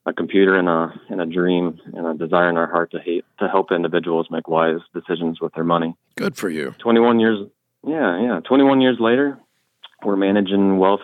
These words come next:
Speaker 1: for about three hundred and thirty clients, uh, three hundred and twenty million in assets under management,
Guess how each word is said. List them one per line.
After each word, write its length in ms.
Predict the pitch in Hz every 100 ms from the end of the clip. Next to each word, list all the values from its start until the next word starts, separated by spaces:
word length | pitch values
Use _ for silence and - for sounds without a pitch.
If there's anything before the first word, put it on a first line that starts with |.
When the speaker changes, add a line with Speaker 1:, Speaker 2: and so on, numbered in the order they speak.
| -
Speaker 1:
for 220 | 90 87
about 280 | 82 85 -
three 100 | 113
hundred 180 | 107 104
and 120 | 95
thirty 200 | 107 98
clients, 420 | - 113 117 120 - _ _ _ _ _ -
uh, 160 | 80 80
three 160 | - 113
hundred 220 | 120 113
and 120 | 92
twenty 280 | - 110 113
million 480 | 92 92 104 143 131
in 140 | 101 87
assets 340 | 92 - 107
under 160 | 110 104
management, 560 | 101 107 107 113 113